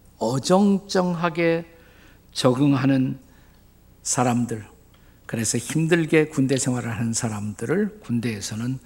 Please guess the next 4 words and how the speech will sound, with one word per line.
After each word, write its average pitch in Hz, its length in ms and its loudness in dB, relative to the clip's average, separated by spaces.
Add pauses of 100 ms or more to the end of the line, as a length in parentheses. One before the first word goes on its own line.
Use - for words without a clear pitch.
(320)
고문관이라고 131 960 4
부릅니다. - 540 -14 (1200)
대체로 113 380 -2
고문관들은 127 1120 2